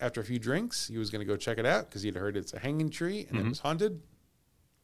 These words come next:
Speaker 1: So he walked up. He put his hand against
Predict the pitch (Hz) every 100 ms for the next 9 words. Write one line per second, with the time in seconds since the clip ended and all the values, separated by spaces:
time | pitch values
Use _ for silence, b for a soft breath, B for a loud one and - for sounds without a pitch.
0 | - - 104 175 208 185 - 117 117 -
1 | 208 - B B B B - 170 - -
2 | 185 180 - 165 175 165 120 135 165 -